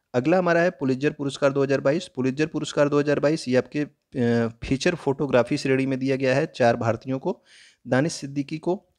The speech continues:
अदनान अबीदी, सना इरशाद मट्टू और अमित दवे। वैसे पुलित्जर पुरस्कार जो है कई अलग-अलग कैटेगरीज में दिए जाते हैं, लेकिन ये चार भारतीयों को जिसे मिला, इनको मिला है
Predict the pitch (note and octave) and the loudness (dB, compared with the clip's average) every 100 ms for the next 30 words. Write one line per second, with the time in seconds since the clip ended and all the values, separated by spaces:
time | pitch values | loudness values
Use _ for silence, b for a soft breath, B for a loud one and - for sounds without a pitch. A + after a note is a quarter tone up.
0 | - A#2 B2+ C#3 D3 B2 C3 C#3+ D#3+ F#3 | -4 0 2 2 0 -2 -2 -4 -6 -14
1 | _ _ - - C3 D#3 - B2+ - C3+ | _ _ -10 0 2 2 0 -4 2 2
2 | C3 B2+ - F3 - C3 - A#2+ B2 A2+ | 2 -4 -4 -8 -2 -2 -2 -2 -2 -2
3 | G#2 G#2 - _ C3 B2+ F3 E3+ D3 C#3 | -2 -2 -6 _ -4 -2 -2 -4 -4 -2
4 | D3+ D3+ C#3+ - C#3+ C#3+ C#3+ D3 - C3 | -2 -4 -8 0 0 2 -2 -2 -2 -2
5 | D3 C#3+ A#2+ B2+ C3+ C3+ A#2 A2+ B2 C#3+ | -2 -4 0 0 2 -4 -4 -4 -4 -4
6 | B2 A2 G2+ G2 A2+ C3+ A#3 B B B | -2 0 0 -2 -4 -4 -4 B B B
7 | - B2 D#3+ E3 E3 C3 C#3 B2+ A2+ C3 | -8 -4 -2 -2 2 4 4 4 0 -2
8 | C#3 C#3 B2+ - A#2+ A#2+ D3 B2 B2 B2 | -4 -4 -6 -4 -2 0 0 -2 -2 0
9 | A#2 A#2 B2+ | 2 2 0